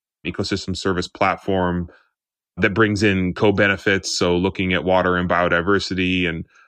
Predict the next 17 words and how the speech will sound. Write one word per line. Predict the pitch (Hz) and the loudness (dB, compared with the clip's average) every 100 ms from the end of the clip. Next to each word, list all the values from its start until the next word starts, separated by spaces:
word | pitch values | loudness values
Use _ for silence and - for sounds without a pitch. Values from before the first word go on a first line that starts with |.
| _ _ _ _ | _ _ _ _
some | - 104 | -4 -2
of | |
the | 87 | -2
specialty | - 101 92 95 90 | -2 -2 -2 -4 0
markets | 92 90 92 - | 0 0 -2 -2
there. | 98 92 92 87 - - _ _ _ - | 2 4 2 0 -12 -20 _ _ _ -4
There's | 104 101 | 0 2
also | 101 101 110 98 | 2 2 2 2
been | 98 | 2
exploration | 92 - - 101 95 - 95 | -2 -4 -2 2 2 2 0
around, | 92 95 95 92 | 2 2 2 0
instead | 90 - 98 92 | -4 -2 0 2
of | 92 | 2
outcomes-based | 98 - 107 101 90 104 98 95 - _ - _ _ _ _ | 0 0 -2 -2 0 2 2 0 -8 _ -20 _ _ _ _
credit | - - 104 98 | -6 0 0 2
markets, | 101 95 104 95 | 0 2 0 0
practice-based | - 104 92 - 110 - 107 104 104 - | -2 -2 -2 0 -2 2 2 4 2 -6